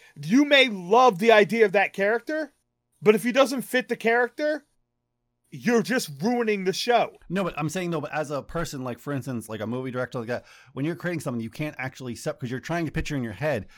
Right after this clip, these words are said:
Speaker 1: Yes, you fucking can! People do it all the time! People literally adopt shows and movies that do not suck.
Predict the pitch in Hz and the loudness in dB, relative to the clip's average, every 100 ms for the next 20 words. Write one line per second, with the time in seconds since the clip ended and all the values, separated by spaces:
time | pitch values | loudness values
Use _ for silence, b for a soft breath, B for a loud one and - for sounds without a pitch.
0 | 156 349 359 403 370 - - 466 370 359 | 10 10 10 6 4 2 4 4 6 -2
1 | 302 370 370 269 311 339 294 330 349 320 | 0 0 2 2 2 4 4 6 8 8
2 | 302 320 302 330 330 262 165 - _ _ | 6 4 2 4 4 0 -2 -14 _ _
3 | - 302 311 349 254 220 339 349 320 302 | 4 6 8 6 4 4 6 8 6 4
4 | 254 180 277 294 - - - 302 294 302 | 4 6 8 8 6 -4 -4 4 6 6
5 | 247 208 214 269 294 196 214 170 220 262 | 0 -4 -2 -2 -2 0 0 0 -4 -6
6 | 254 254 240 - - 277 294 - | 2 2 2 0 2 4 4 2